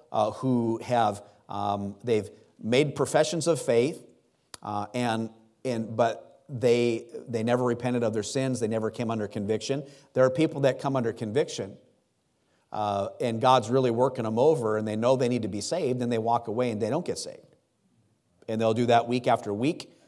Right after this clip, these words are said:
Um, they know they're lost. I've been, you know, I, I, I've known tons of people like that. So they admit, "I'm not saved. If I was to die today, I, I'd go to hell,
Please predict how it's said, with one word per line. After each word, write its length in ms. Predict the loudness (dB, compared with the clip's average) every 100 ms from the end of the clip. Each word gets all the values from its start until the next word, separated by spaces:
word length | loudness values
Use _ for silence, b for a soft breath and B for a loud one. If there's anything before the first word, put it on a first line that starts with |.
| b
Um, 420 | -6 -4 -2 -4 -4
they 160 | -2
know 220 | 0 2
they're 140 | 4 2
lost. 360 | 2 0 -2
I've 160 | -2 -2
been, 300 | 0 -2 -4 B B B B
you 140 | -6
know, 220 | -2 -2 -2
I, 80 |
I, 200 | -4 -4 -6 -6
I've 80 |
known 200 | -4 -4
tons 260 | -2 -4 -2
of 60 | -2
people 240 | -2 0
like 220 | -2 -4
that. 200 | -10 -12 -16 _ _ _ _ _ _ -20
So 200 | -12 -10
they 220 | -4 -2 0
admit, 440 | 0 2 2 -2 -10
"I'm 140 | -4
not 200 | -2 -2
saved. 300 | -2 -2 -2
If 40 |
I 100 | -2
was 100 | -4
to 60 | 0
die 160 | 2 4
today, 120 | 4
I, 160 | 4 2 -2
I'd 100 | 2
go 120 | 2
to 100 | 4
hell, 380 | 4 4 0